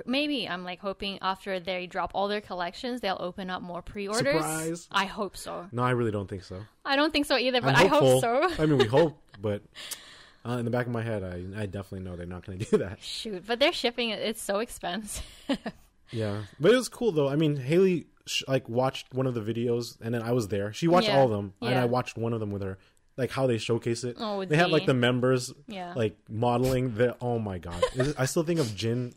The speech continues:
Speaker 2: modeling for
Speaker 1: <laughs> V.
Speaker 2: V's stuff. Like,
Speaker 1: <laughs>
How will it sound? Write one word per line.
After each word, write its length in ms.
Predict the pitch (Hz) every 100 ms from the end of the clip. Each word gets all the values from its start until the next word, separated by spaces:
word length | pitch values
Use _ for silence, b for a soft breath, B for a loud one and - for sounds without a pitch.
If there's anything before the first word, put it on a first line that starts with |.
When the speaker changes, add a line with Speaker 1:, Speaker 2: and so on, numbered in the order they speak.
| -
Speaker 2:
modeling 460 | 107 113 113 120
for 400 | 117 117 107 101 269
Speaker 1:
<laughs> 60 |
V. 360 | 233 214 202 262
Speaker 2:
V's 320 | 101 110 113
stuff. 400 | - 117 117 -
Like, 120 | 381
Speaker 1:
<laughs> 440 | - 494 - -